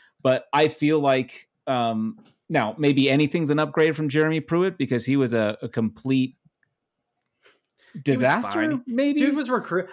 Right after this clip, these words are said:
Speaker 2: I mean, the dude recruited well because McDonald's existed. So, um,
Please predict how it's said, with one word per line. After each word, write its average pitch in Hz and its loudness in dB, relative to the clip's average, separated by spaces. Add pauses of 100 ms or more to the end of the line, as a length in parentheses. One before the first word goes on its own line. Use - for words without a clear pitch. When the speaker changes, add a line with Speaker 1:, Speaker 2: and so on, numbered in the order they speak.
Speaker 2:
I 190 -4
mean, 214 0
the 220 -2
dude 240 -4
recruited 226 -4
well 131 2
because 143 -10
McDonald's 175 -6
existed. 104 -14
So, 135 -4 (280)
um, 117 -4